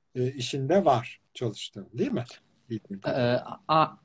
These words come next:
Speaker 2: aynen. Yakın zamana kadar, e, editörlük yapıyordum. E, böyle belgesel editörlüğü. E,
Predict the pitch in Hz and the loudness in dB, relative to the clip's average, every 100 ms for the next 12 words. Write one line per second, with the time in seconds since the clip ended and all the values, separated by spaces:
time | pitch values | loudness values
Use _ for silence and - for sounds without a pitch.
0 | _ _ _ - 143 147 123 120 135 131 | _ _ _ 2 2 4 2 2 0 0
1 | 170 165 170 165 170 170 170 156 165 165 | -2 0 0 0 -2 -2 2 4 4 2
2 | 120 123 127 131 151 143 156 151 - 101 | -2 0 -2 0 2 2 2 -4 -2 -2
3 | 92 156 226 - _ 107 101 101 104 101 | -2 -4 -8 -12 _ -4 -2 -2 -2 0
4 | 107 101 104 104 - 101 95 - - 104 | 2 2 0 -4 -2 -2 -2 -6 -12 -12
5 | 104 101 95 104 156 220 - - - - | -6 -6 -4 -2 -4 -4 -12 -20 -20 -4